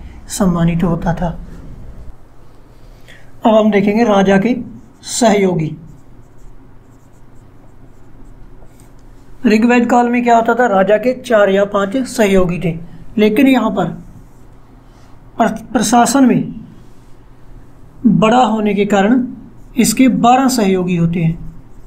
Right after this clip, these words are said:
बारह सहयोगी रहते हैं और इन्हें रत्निन,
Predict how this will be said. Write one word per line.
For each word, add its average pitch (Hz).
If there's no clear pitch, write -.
बारह 190
सहयोगी 185
रहते 170
हैं 165
और 220
इन्हें 226
रत्निन, 214